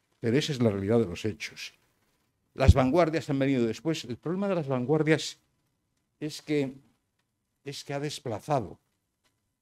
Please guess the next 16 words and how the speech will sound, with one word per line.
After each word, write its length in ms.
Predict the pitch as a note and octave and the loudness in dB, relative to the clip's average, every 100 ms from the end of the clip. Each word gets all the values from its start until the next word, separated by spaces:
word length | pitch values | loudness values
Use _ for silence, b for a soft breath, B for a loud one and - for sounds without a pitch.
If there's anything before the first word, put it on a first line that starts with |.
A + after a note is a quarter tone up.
| _ | _
a, 240 | G2 F#2+ - _ - | -14 -12 -14 _ -14
a, 320 | F#2 F2+ F2+ _ _ _ _ | -12 -12 -14 _ _ _ _
al 140 | G2+ | -12
gusto 300 | G#2+ G3+ - G#2 | -8 -6 -2 -2
del 100 | F#2 | 0
pueblo, 400 | A#2+ G#2+ A2 A2 _ _ _ _ _ | 2 2 0 -6 _ _ _ _ _
de 140 | - D2 | -16 -14
la 100 | - | -6
gente, 440 | - A#2+ A2 A#2+ - _ _ _ _ _ _ _ _ | 0 0 0 -6 -12 _ _ _ _ _ _ _ _
eh, 260 | G2+ G#2 F#2 | -14 -12 -10
del 160 | G#2 A2+ | -2 0
arte. 260 | A2 - - - _ _ _ _ _ _ _ _ - _ | 0 -4 -18 -20 _ _ _ _ _ _ _ _ -20 _
Luego 180 | D#3+ D#3+ | -6 -2
hablaremos 400 | D3 B2 A#2 - | 0 0 0 -2
sobre 220 | G2 F2 | -4 -4
ello, 200 | D#2 D2 | -6 -10